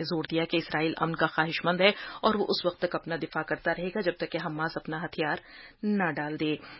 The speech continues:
इंडोनेशिया के मगरबी सुमात्रा में गैर लाइसेंस शुदा सोने की कान मुनहदिम हो जाने की वजह से कम से कम पन्द्रह मजदूर हलाक हो गए और दूसरे छत्तीस लापता हैं। आफात नागहानी की रोकथाम से मुताल्लिक सोलोक एजेंसी के सरबराह इरवान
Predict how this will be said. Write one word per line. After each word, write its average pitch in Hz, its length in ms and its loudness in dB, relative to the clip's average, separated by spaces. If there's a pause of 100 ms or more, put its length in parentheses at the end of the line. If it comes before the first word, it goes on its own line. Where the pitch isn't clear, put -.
(340)
इंडोनेशिया 185 460 8
के 180 100 4
मगरबी 180 360 2
सुमात्रा 214 420 4
में 220 140 4 (140)
गैर 185 180 6
लाइसेंस 170 400 0
शुदा 175 260 0
सोने 165 280 -2
की 180 120 -2
कान 165 220 -2
मुनहदिम 160 400 -4
हो 165 120 -4
जाने 165 260 -2
की 165 100 -6
वजह 160 200 0
से 196 120 -2
कम 160 160 -4
से - 120 -8
कम 151 180 -4
पन्द्रह 196 300 2
मजदूर 160 400 -2
हलाक 160 260 2
हो 180 100 2
गए 196 160 6 (300)
और 196 80 6
दूसरे 180 340 0
छत्तीस 208 440 -2
लापता 160 400 0
हैं। 160 200 -6 (360)
आफात 196 380 6
नागहानी 170 480 0
की 170 120 -2
रोकथाम 165 360 0
से 165 160 -8
मुताल्लिक 160 600 -2 (100)
सोलोक 165 400 -2
एजेंसी 165 360 -2
के 151 120 -4
सरबराह 170 580 0 (180)
इरवान 202 300 4